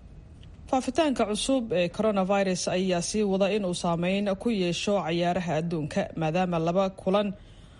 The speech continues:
oo waaweyn oo kubadda cagta Maraykanka ah ay ku dhawaaqeen Talaadadii shalay in ay dib u dhigayaan xilli ciyaareedkooda kubadda cagta ee xilligan. Wakiilka Big Ten Kevin Warren ayaa yiri,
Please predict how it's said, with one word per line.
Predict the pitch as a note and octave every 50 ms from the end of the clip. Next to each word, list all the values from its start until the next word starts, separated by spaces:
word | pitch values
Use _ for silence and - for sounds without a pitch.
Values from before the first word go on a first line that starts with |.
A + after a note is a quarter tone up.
| - - -
oo | A#3+ B3+
waaweyn | B3+ B3 A#3+ A#3 A#3+ A#3+ C4 B3 A3 G#3+ G#3 F3+
oo | D#3 F#3
kubadda | F#3 - G3 F3+ G#3+ G#3 F#3 F3+ F#3+ E3
cagta | D#3+ F#3 F#3+ - - F#3+
Maraykanka | F3 F3 F#3 G3 G3 F#3+ - F#3+ E3+ E3 - -
ah | - F#3+ G3+ G3 F3
ay | D#3+ D#3+
ku | F3 - A3
dhawaaqeen | G3 F#3 F3 E3+ E3+ E3+ E3 - G3 F#3 E3+ D#3+
Talaadadii | - E3+ F3 F3 F3 F#3+ F3 E3+ D#3+
shalay | D#3+ - - F3+ G3 G3+ G#3
in | G3+ - G#3+ A3 F#3
ay | E3 F3+ F3+
dib | E3+ F#3 B3 B3 A3
u | - - A#3+
dhigayaan | G3+ F#3 F3 F3 F3+ F#3+ G3 G3 F#3+ F#3+ F#3
xilli | - - F3 E3 E3+
ciyaareedkooda | D#3 D3+ D#3+ E3 E3 E3+ F#3+ F#3 E3+ - - - F3 E3+ D#3+ D#3
kubadda | - - F3 F3 F#3+ E3 F3 D3
cagta | C3+ E3 F3+ - - - E3+ D3 C3+ - -
ee | D#3 D#3 D3 C#3 C3+
xilligan. | C3+ - - D#3+ C#3+ C#3+ C#3 E3 F3+ F3 E3 - - - - - - - - - - -
Wakiilka | F#3 F3 - - A3+ A3 A3 - A3 G3 F3+ F3 F3
Big | F3 F3 G#3 G#3 G#3 F#3 D#3 F3+ -
Ten | - A3 G3 F#3 E3+ D#3+ D3+ C#3 B2 D3
Kevin | - G3+ G3 F3+ E3+ F3
Warren | F3 F#3 G3 G3 G3 F#3 F3+ F3+
ayaa | F3 F#3 F3+ E3+
yiri, | E3 E3 F3+ F#3 G#3+ A3